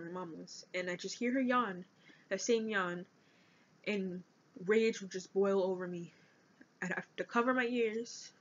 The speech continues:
Excuse me, I don't wanna cry, ugh. And,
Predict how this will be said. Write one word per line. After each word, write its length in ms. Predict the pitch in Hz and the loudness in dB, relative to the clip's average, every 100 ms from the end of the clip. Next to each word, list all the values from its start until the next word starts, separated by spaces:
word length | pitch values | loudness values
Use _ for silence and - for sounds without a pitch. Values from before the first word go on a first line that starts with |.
| _ _ | _ _
Excuse 220 | - 185 | -12 -10
me, 100 | 180 | -8
I 40 | 196 | -8
don't 100 | 202 | -8
wanna 120 | 185 | -8
cry, 320 | 185 180 175 180 | -6 -6 -6 -8
ugh. 100 | - - _ _ _ _ _ - - - - - - - _ | -10 -18 _ _ _ _ _ -20 -20 -20 -20 -20 -20 -20 _
And, 560 | 214 196 196 180 185 | 0 2 2 -2 -6